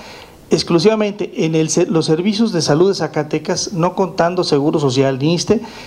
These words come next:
tenemos mil quinientos cincuenta personas más ingresadas a tratamiento, y teniendo en cuenta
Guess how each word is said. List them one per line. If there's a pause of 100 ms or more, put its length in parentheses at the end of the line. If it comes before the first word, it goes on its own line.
(180)
tenemos
mil
quinientos
cincuenta
personas
más
ingresadas
a
tratamiento, (600)
y
teniendo
en
cuenta